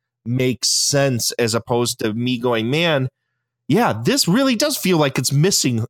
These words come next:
entire reels." <laughs> Like, I don't quite understand what's going on right now. Even though it, it, there's a lot of stalk and kill sequences,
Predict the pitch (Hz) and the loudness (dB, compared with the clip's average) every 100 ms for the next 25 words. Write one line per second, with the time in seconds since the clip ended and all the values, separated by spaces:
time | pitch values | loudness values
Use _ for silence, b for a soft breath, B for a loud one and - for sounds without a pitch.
0 | _ 139 135 202 226 190 175 220 208 135 | _ -2 0 0 2 2 2 0 0 0
1 | - - - - - 202 214 - 220 247 | -2 -4 -4 -6 -4 -2 0 -2 -2 -2
2 | - 240 220 214 - 349 262 202 202 226 | -2 -2 0 -2 -4 -2 -2 -2 0 0
3 | - - 226 220 208 214 277 262 85 - | -2 -2 0 0 0 0 0 0 -2 -2
4 | 92 85 82 87 B B - 165 160 143 | -2 0 0 -2 B B -2 0 4 4
5 | 139 147 139 143 135 120 123 123 120 - | 2 0 0 0 0 2 2 0 0 0
6 | 107 - 101 104 98 101 - 92 - 98 | 0 -2 -4 -2 0 -2 -4 -4 -4 -6